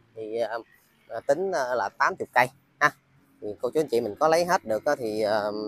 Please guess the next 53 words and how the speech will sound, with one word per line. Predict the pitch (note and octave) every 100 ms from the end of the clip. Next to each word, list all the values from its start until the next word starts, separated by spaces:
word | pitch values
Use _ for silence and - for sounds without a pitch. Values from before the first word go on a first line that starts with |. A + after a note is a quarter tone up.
| G#2 - - - - -
ừ, | A2 G#2+ G#2+ A2 -
cảm | A2 C#3
ơn. | C3+ C3+ -
Tại | G2
vì | A#2 A2+ A2
nhà | A2 A2
vườn | A2 A2
cũng | C#3+
đang | C3 C3
rất | E3+
là | C3
cần | G#2+ G2 G#2
cái |
mặt | C3+ G2
bằng | G#2 G#2+
á. | - _ _ _ _ _ _
Thì | G2+ G#2+ -
kêu | B2+
cái | B2+
giá | D3 D#3
lên | F3 D3 C3+
cũng | A#2 C3
phải, | A#2 D3
ờ, | C#3 B2 A#2+ B2 _ _ _ _ _ _
à, | A2 A2+ A#2 A2+ A2 A#2 A2+ A#2 A2+ A#2 A2 A2+ A#2 _ -
rẻ | F2+ B2
lại | A#2
xíu | A2+ D3 E3
để | G#2 A#2+
cho | B2+
dễ | G#2+ A2+
bán. | D3 F#3+ - _
Ờ, | G#2+ A2+ A2
thông | A#2
thường | A#2 G2+
cái | G#2+
chặng | G2+ A#2
này | G#2
thì | G#2+
em | G#2+
đi | A#2+
quay | A#2+ A#2+
thì | G#2+
tầm | G2+ G#2
triệu | G#2 G#2+
rưỡi | C3 D3+
cây | B2 A#2
như | A#2+
cả | G#2+
nhà | A#2 G2+
cũng | A#2+
thấy | C#3+
ha. | E3